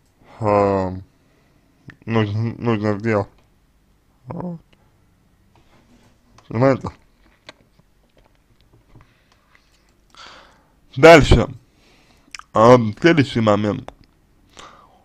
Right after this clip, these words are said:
Так, а, значит, а, нужно как-, как-то изменить всю эту ситуацию. А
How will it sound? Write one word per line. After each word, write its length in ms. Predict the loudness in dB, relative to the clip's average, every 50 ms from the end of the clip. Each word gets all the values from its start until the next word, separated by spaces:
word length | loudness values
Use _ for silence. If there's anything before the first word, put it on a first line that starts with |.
| _ _ _ _ _ _ _ _ _ _ _ _ _ _ _ _ _ _ _ _ _ _ -18 -4 2
Так, 380 | 4 4 4 4 2 -4 -10 -6
а, 380 | -2 0 2 2 4 2 2 2 0 -2 -6 -10 -18 -20 -18 -12
значит, 400 | -8 -8 -8 -6 -6 -8 -8 -10 _ _ -10 -8
а, 560 | -6 -6 -4 -4 -6 -6 -6 -8 -10 -12 -12 -16 -20 -20 -20 -20 _ _ _ _ _ _
нужно 320 | -6 -4 -4 -2 -2 -2
как-, 260 | -4 -2 -4 -6 -6 -2
как-то 400 | 2 2 2 2 0 -2 -2 -2
изменить 420 | -2 -2 -4 -4 -4 -4 -8 -10
всю 280 | -16 -6 -2 0 0 0
эту 140 | -2 -6
ситуацию. 800 | -14 -16 -16 -8 -2 2 2 2 2 2 -2 -8 _ -20 -18 -18 -20 _ _ _ _ _ _ -20 -20 -20 -20 -20 -20 -20 _ _ _ _ _ _ -20 -20 -20 -20 -20 _
А 400 | -2 4 6 8 8 8 6 4